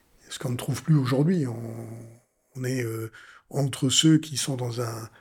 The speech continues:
dans une rigueur religieuse, euh, dénuée d'universalisme et d-, et d'amour, et il y a ceux qui sont, qui parlent d'universalisme et d'amour, mais qui n'ont aucune structure, euh, et aucune racine.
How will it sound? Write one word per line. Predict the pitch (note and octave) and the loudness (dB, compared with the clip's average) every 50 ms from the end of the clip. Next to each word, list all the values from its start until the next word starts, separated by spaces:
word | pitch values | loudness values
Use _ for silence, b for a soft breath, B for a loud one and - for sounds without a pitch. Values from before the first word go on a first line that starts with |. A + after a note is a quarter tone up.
| b b b b b b b b b b b - | b b b b b b b b b b b -6
dans | - C3+ | -6 -4
une | - - C3+ B2+ C3 B2+ | -2 -2 -2 0 0 0
rigueur | B2+ B2+ C#3 C#3 D3 C#3+ C#3 | 0 2 6 8 8 8 8
religieuse, | B2+ C3+ C3+ C3+ C#3 B2 C#3+ C#3+ C#3+ C3+ B2 A#2 A2 A#2 | 6 4 4 2 2 4 6 6 6 6 4 0 -2 -4
euh, | A2+ A2+ A2+ A2+ A2+ A2+ | -4 -4 -4 -6 -6 -6
dénuée | A#2 A#2+ C3 C3+ C3+ C#3+ D3+ D3+ | -4 -2 0 2 6 8 8 8
d'universalisme | B2 B2 B2 B2 B2+ B2 - - C3+ B2+ C3 B2+ A#2 A2 | 8 6 2 0 0 0 0 0 0 0 -2 -2 -2 -4
et | |
d-, | A2 A2 A2+ B2 - - | -6 -8 -10 -10 -8 -6
et | |
d'amour, | B2 A#2+ A#2+ D#3 F#3+ A3 G3+ - - _ b b b b b b b b b b b b b b b - | -4 0 4 4 6 4 4 0 -4 _ b b b b b b b b b b b b b b b 0
et | D#3 | 2
il | C#3 C3+ | 4 4
y | B2+ | 4
a | |
ceux | A2+ - - F3 G3 | 4 6 8 6 6
qui | - C#3+ C3+ | 6 4 0
sont, | B2 - D#3 D#3+ E3+ D#3+ D3 C3 | 2 4 6 6 6 6 6 4
qui | - - | 4 2
parlent | B2 C3+ D#3 D3+ B2 | 2 4 4 4 4
d'universalisme | A#2 B2 B2 A#2+ B2 A#2 - C#3 C3 D#3 C#3+ A#2+ A#2+ | 2 0 0 0 0 0 0 2 2 2 2 2 -2
et | A2 | -4
d'amour, | A2+ A#2 B2+ D3+ F3+ F#3 E3+ | -4 0 2 4 4 4 4
mais | C#3+ C3 B2 | 2 0 -2
qui | B2 - B2+ | -4 -4 -6
n'ont | A#2 | -6
aucune | A#2+ - D3+ C3+ | -4 -2 -2 -2
structure, | - - - C3 B2 - - E3 E3+ D#3+ C3+ A2+ A#2 | -2 -4 -6 -6 -6 -2 0 0 2 2 0 -2 -4
euh, | A#2 A#2 A#2 A#2 A#2 A#2 A2+ A2+ A#2 B2 | -6 -6 -6 -8 -8 -10 -12 -12 -12 -10
et | B2+ | -8
aucune | B2+ B2+ - D3+ C3+ | -8 -6 -4 -2 0
racine. | - C3+ C3+ - F#3+ C3 - | 2 2 2 2 2 0 -4